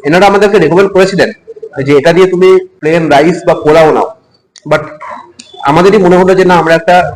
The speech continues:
রুটির আইটেম আপনাদের সামনে তুলে ধরি, সেই কারণে আমরা এই রুটির আইটেমটা নিলাম। নয়তো এনারা কিন্তু রেকমেন্ড করেছিলেন যে রাইস নিতে, maybe এটা দিয়ে হয়তো রাইসটা আরো ভালো লাগতো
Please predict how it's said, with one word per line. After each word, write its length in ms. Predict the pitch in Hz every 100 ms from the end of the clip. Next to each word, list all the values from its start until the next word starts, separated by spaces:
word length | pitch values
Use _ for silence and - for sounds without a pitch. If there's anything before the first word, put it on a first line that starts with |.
| -
রুটির 380 | 143 156 220 202
আইটেম 220 | 185 190
আপনাদের 280 | 170 165 170
সামনে 180 | 180 175
তুলে 140 | 170
ধরি, 220 | 131 104 - _ _ -
সেই 180 | - 165
কারণে 240 | 185 190
আমরা 140 | 180 175
এই 80 | 170
রুটির 220 | 147 175
আইটেমটা 460 | 160 170 175 269 - - _ -
নিলাম। 360 | 147 120 101 - 151
নয়তো 200 | 147 180
এনারা 280 | 160 160
কিন্তু 200 | 175 196
রেকমেন্ড 340 | 175 - 196 165
করেছিলেন 400 | 175 180 175 269 - - - -
যে 500 | 143 151 151 151 151 143
রাইস 300 | 147 170 156
নিতে, 320 | 127 113 - - - _ _ _ 147
maybe 260 | 175 214 208
এটা 120 | 196
দিয়ে 120 | 202
হয়তো 180 | 202 202
রাইসটা 380 | 151 156 - 185
আরো 160 | 190 -
ভালো 160 | 156
লাগতো 340 | 147 139 131